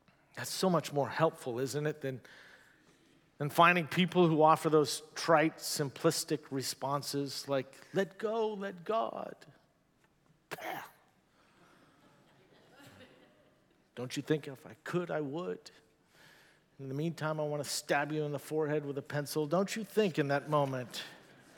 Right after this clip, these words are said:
But instead, instead, we come to places like this. We come to places like this and we surround ourselves with friends that embody for us grace.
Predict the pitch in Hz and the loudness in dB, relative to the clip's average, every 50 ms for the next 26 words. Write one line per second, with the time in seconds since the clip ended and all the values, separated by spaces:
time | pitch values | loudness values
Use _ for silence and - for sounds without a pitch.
0 | - - - - - - - - - - - - - - - - - - - - | -20 -20 -20 -20 -20 -20 -20 -20 -20 -20 -20 -20 -20 -20 -20 -20 -20 -20 -20 -20
1 | - - _ - _ _ _ - 277 - _ _ - - _ _ _ _ - - | -20 -20 _ -20 _ _ _ -20 -20 -20 _ _ -20 -20 _ _ _ _ -20 -20
2 | - - - - - - _ _ _ _ _ _ _ _ _ _ _ _ _ _ | -20 -20 -20 -20 -20 -20 _ _ _ _ _ _ _ _ _ _ _ _ _ _
3 | _ 143 143 143 135 127 - - - - - - 156 135 117 104 98 98 98 - | _ -4 -2 -2 -2 -2 0 -2 -2 -2 2 4 4 4 4 2 0 -4 -8 -12
4 | - - - - - - - - - - - - - - _ _ _ _ _ _ | -16 -18 -20 -20 -20 -20 -20 -20 -20 -20 -20 -20 -20 -20 _ _ _ _ _ _
5 | _ _ _ _ _ _ _ _ _ _ _ _ _ _ 127 - - - - 160 | _ _ _ _ _ _ _ _ _ _ _ _ _ _ -10 -8 -6 0 2 4
6 | 147 143 135 127 143 135 - - 175 175 151 131 - - 151 151 139 - - 123 | 4 4 2 -2 -4 -6 -4 -6 -4 -4 -6 -8 -4 0 0 0 0 0 -6 -10
7 | - 117 117 117 110 - - - 101 87 - - - - - - - - _ _ | -10 -8 -8 -8 -8 -10 -10 -12 -12 -10 -8 -10 -10 -10 -10 -12 -16 -20 _ _
8 | _ _ _ - 277 - - - - - _ _ _ _ _ _ _ _ _ _ | _ _ _ -20 -20 -20 -20 -20 -20 -20 _ _ _ _ _ _ _ _ _ _
9 | _ _ _ _ _ _ _ _ _ _ 139 - - 165 175 175 180 180 160 - | _ _ _ _ _ _ _ _ _ _ -14 -8 0 4 6 6 6 6 2 -2
10 | 131 - 185 196 180 - 175 156 143 147 147 - 185 180 160 - 160 165 156 156 | 0 6 8 8 8 6 4 6 6 6 6 8 6 6 6 4 2 2 2 2
11 | 151 - - 156 151 147 160 170 185 196 202 196 185 160 - - 180 170 170 151 | 2 0 2 2 6 8 8 10 10 8 8 8 8 6 6 8 8 8 8 8
12 | - 160 156 - - - 170 185 190 190 190 165 - - - - - 185 185 180 | 4 0 -2 -2 0 4 6 6 8 8 6 2 -2 -6 -12 -4 0 2 2 2
13 | 170 143 - 190 185 202 226 247 254 208 - - 208 202 185 175 156 - - - | 2 0 0 2 4 4 4 4 4 2 4 6 8 8 8 8 6 2 -4 -6
14 | - - 151 165 190 202 208 208 202 170 - - - | -4 -2 4 8 8 10 10 10 10 8 4 -2 -4